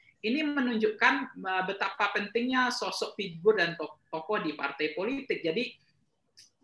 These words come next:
eh, tokoh sentral itu kadang-kadang kita bicara tentang teori, eh, Scott Mainwaring itu,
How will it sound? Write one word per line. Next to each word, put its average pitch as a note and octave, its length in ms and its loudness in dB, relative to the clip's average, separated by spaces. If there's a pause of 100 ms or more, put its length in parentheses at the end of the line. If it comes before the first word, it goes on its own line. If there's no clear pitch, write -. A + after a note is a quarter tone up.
(180)
eh, F3 240 4
tokoh B3 240 4
sentral A#3+ 560 6
itu C#4+ 80 -2
kadang-kadang C#4 480 8
kita A#3+ 240 6
bicara G#3 320 6
tentang G#3 400 2
teori, E3+ 560 2
eh, D3+ 140 -4 (420)
Scott E3+ 320 -8
Mainwaring D3+ 560 0
itu, C#3+ 400 -6